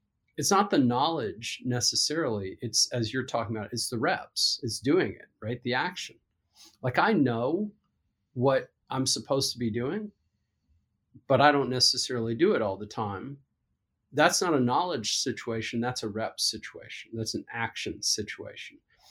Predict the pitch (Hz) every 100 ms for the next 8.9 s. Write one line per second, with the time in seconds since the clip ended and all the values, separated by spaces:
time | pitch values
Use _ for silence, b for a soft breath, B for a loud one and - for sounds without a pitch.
0 | b - 131 143 127 156 185 147 - 123
1 | 117 104 104 120 135 175 - - 107 95
2 | 95 98 - 113 139 - - 104 - -
3 | _ _ _ _ - 143 135 120 - 131
4 | 120 127 131 143 139 - 123 117 110 -
5 | - - 127 120 117 107 101 104 131 147
6 | - - _ _ _ _ _ - 123 135
7 | - 127 113 117 127 - 117 120 123 160
8 | 104 90 107 - 117 113 117 110 -